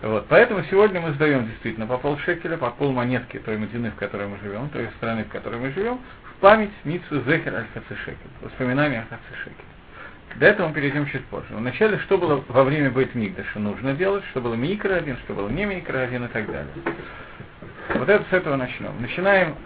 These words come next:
с того, женщины должны были или не должны были приносить хаци шекель во время храма на кусочек на жертвоприношение. Не должны.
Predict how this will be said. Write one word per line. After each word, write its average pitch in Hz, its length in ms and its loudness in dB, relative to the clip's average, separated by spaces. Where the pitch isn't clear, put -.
с - 40 -12
того, 139 200 6
женщины 123 420 0
должны 127 340 2
были 175 200 4
или 151 200 0
не 147 140 2
должны 135 320 2
были 117 140 -2
приносить 110 440 -4
хаци 104 160 -6
шекель 160 240 0
во 117 120 4
время 143 380 2
храма 92 300 0
на 143 320 6
кусочек 151 480 0
на 117 100 -2
жертвоприношение. 113 840 -4
Не 107 180 0
должны. 87 200 -10